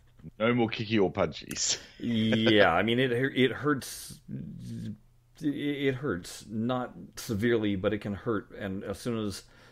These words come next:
Speaker 2: uh, he puts some power behind it, it's going to hurt a whole heck of a lot more, and I don't want to be there for that. <laughs>
Speaker 1: No. He'll be able to take you down.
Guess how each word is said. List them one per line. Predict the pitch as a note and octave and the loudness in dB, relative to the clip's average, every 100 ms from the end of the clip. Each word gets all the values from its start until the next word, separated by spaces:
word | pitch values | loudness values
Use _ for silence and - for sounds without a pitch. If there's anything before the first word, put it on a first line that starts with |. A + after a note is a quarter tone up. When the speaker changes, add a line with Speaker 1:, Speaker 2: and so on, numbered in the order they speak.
| - | -16
Speaker 2:
uh, | G2 F2 | -10 -8
he | F2 G2 | -6 -4
puts | G#2+ - | -4 -4
some | F#2+ | -8
power | E2+ G2+ G2 | -2 0 2
behind | F2 E2+ E2+ E2 | 0 -2 -4 -4
it, | E2+ | -6
it's | E2+ | -8
going | F#2+ E2+ | -6 -6
to | |
hurt | E2 E2+ | -6 -6
a | D#2 | -6
whole | F2 | -6
heck | D2+ F2+ E2+ | -6 -8 -8
of | |
a | |
lot | D#2 D#2 | -8 -8
more, | E2 D2+ | -8 -10
and | D2+ | -10
I | D#2 | -10
don't | D#2+ | -8
want | D#2+ | -8
to | D#2 | -8
be | D#2+ | -8
there | D2 | -8
for | - D#2+ | -8 -8
that. | D2+ - - - - - - | -10 -14 -20 -18 -16 -16 -6
<laughs> | - - - | -2 -2 -2
Speaker 1:
No. | F2+ D#2+ C3 - _ - _ _ - - - | -2 -2 -4 -10 _ -20 _ _ -20 -8 -2
He'll | |
be | G2 | 4
able | F#2+ | 4
to | - G#2+ | 4 -2
take | |
you | - | 0
down. | G2 F2+ D2 B1+ | 0 2 0 -4